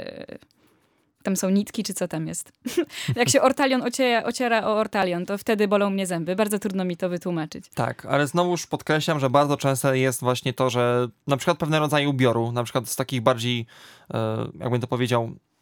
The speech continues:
Speaker 2: oficjalnych, e, wystrojów, e, materiały, że na przykład takie oficjalne dress cody, e, i tak dalej też często osobom autystycznym nie pasują, bo czują się w tym źle.
Speaker 1: Jejku, jak
Speaker 2: Tak samo rozmiary nie są też skrojone często, na przykład, wiesz, jakichś garniturów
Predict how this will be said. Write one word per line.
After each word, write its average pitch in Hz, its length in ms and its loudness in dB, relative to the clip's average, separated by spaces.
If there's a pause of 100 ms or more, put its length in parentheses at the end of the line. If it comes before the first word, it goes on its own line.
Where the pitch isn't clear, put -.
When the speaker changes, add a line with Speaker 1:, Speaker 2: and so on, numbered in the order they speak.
(100)
Speaker 2:
oficjalnych, 135 960 2
e, 127 40 -2 (880)
wystrojów, 117 720 0
e, 117 40 -4 (120)
materiały, 117 800 -2 (400)
że 120 220 0
na 127 80 2
przykład 139 220 -4
takie 135 260 0
oficjalne 131 360 0
dress 123 220 0
cody, 117 380 0 (340)
e, 117 60 -4
i 107 40 -8
tak 120 140 -4
dalej 123 220 0
też 185 140 0
często 135 220 -2
osobom 123 180 0
autystycznym 123 360 -2
nie 120 80 0
pasują, 139 360 0
bo 165 360 -2
czują 185 180 2
się 185 140 -2
w - 40 -18
tym 208 140 0
źle. 120 220 -2 (320)
Speaker 1:
Jejku, 233 460 0
jak 196 100 -2
Speaker 2:
Tak 143 120 2
samo 165 180 4
rozmiary 165 400 6
nie 131 80 2
są 135 380 -4
też 131 140 -2
skrojone 123 280 2
często, 117 240 -2
na 117 40 0
przykład, 120 200 -2
wiesz, 117 140 0
jakichś 120 200 0
garniturów 123 880 0